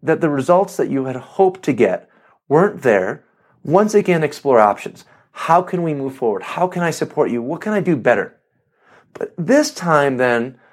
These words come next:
start talking about what happens if we don't get there. What are the consequences? What can we do differently? I, obviously, we can't keep on trying this forever.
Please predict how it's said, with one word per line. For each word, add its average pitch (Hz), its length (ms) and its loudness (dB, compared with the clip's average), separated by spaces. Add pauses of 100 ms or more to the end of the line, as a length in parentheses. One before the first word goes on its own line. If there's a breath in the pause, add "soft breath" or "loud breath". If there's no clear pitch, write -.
start 208 260 0
talking 175 420 0
about 151 380 0 (200 loud breath)
what 254 200 0
happens 226 360 -2
if 180 140 -6
we 151 60 -4
don't 113 320 2
get - 220 -4
there. 92 240 -10 (640)
What 226 240 2
are 302 60 0
the 233 240 0 (300 soft breath)
consequences? 175 800 -4
What 208 140 -4
can 247 100 -6
we 233 80 -2
do 180 140 0
differently? 131 460 -4
I, 113 220 -4
obviously, 175 380 2
we 147 80 -2
can't 170 260 -8
keep 160 160 -6
on 143 120 -2
trying 147 340 -2
this 120 140 -4
forever. 117 560 0